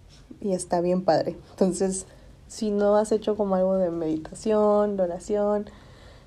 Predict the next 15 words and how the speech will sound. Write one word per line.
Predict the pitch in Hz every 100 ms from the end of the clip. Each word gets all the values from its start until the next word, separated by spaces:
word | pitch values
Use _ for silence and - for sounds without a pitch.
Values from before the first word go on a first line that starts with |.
| - - -
eh, | 190 185 180 175 160 - - - - - - - - - -
no | 202 214 202 196
es | 190 190 -
manda, | 202 208 240 311 359 - - - - - -
pero | - 233 226
puedes | 311 349 359
hacerlo, | 320 339 349
puedes | 294 240
intentarlo. | 269 285 233 220 226 240 233 233
Ah, | - - 208 196 - - -
estuvo | - - 226 220
muy | 226 226
padre | 220 220 220
porque, | 202 190 190 - - - - - - - - - - - - - - - -
ay, | 269 233